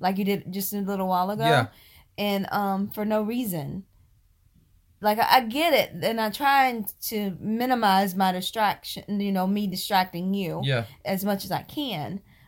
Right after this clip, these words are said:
Speaker 1: But, um, sometimes it's just like, I can't, I can't help it sometimes, what my face does. And you get very distracted by a lot of things.
Speaker 2: Yeah.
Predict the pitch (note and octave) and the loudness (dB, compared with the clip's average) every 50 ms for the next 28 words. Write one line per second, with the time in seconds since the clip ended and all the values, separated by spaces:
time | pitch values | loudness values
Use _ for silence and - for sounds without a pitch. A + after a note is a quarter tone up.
0 | - - - F#3+ F#3 G#3 G3+ G3 - - - G3 G3 F#3 F3+ F3 F3+ A#3+ - - | -16 -10 -6 -4 0 2 2 2 2 2 2 2 2 2 2 0 -4 -6 -4 -2
1 | A#3+ B3 C4+ C4+ C4 G#3 G3 G#3 G3+ G3+ G3 F#3+ - G3 F#3+ - F#3+ F3+ E3+ D#3+ | -2 -2 0 0 2 2 2 2 0 -2 -4 -4 -6 -6 -6 -2 -2 0 0 -2
2 | C#3 - _ _ _ _ _ _ - - F3 - - G3+ F3+ - - - F3 F#3 | -4 -10 _ _ _ _ _ _ -14 -14 -14 -12 -12 -12 -12 -12 -12 -12 -12 -12
3 | - - F#3+ G3 F#3 F3+ F3+ F#3 F#3 - - - F3+ F3+ F#3 F#3+ F#3+ - - G3 | -12 -12 -12 -8 -8 -8 -8 -10 -12 -14 -12 -12 -10 -10 -10 -10 -10 -10 -10 -10
4 | G3 G3 F#3+ D#3+ C#3 E3 E3+ E3 - D3+ E3 E3+ - - D3+ G#2 D#3+ F3+ F#3 - | -8 -6 -4 -4 -2 -4 -4 -4 -6 -8 -8 -8 -10 -10 -8 -6 -6 -6 -8 -12
5 | _ - - - G3 G#3+ G#3+ G#3 G#3 - F3+ F#3 G#3+ G#3+ G#3+ G3+ F#3+ F#3 - G3+ | _ -18 -10 -4 -2 0 0 0 0 -2 0 0 2 2 2 2 0 -2 0 0
6 | F3 E3+ E3+ - E3+ - D3+ D#3 D#3 D#3+ E3+ F3+ E3 E3 C#3 D#3 D#3+ - D#3+ - | 0 0 0 -4 -8 -6 -4 -2 -2 0 2 2 2 2 2 -2 -6 -8 -10 -12
7 | - - C3+ C3 A#2+ A2 | -10 -6 -4 -2 -2 -2